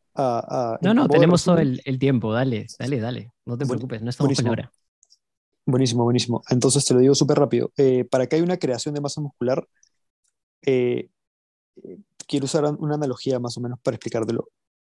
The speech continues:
Speaker 1: Tu cuerpo tiene una cantidad de energía, ¿ya? Este, hay que verlo como plata. Si, si tú tienes una equ-, si tú, si, si tú estás en déficit, por ejemplo, tienes que entender que tu cuerpo está a las justas, ¿no?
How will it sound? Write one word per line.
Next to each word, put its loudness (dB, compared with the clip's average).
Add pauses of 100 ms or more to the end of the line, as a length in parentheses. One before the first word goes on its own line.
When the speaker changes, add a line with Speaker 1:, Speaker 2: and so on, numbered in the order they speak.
Speaker 1:
Tu -4
cuerpo 2 (180)
tiene 2
una 0
cantidad 0
de 2
energía, -8 (240)
¿ya? -6 (500)
Este, 2
hay 4
que 4
verlo 4
como -2
plata. -6 (300)
Si, -4
si -4
tú -2
tienes 2 (480)
una 4
equ-, -4 (120)
si -6
tú, -6
si, -2
si -2
tú 0
estás -2
en -2
déficit, -2
por -6
ejemplo, -2 (760)
tienes 4
que 2
entender 2
que 0 (240)
tu -4
cuerpo 2
está 0
a -2
las -4
justas, -12 (280)
¿no? -10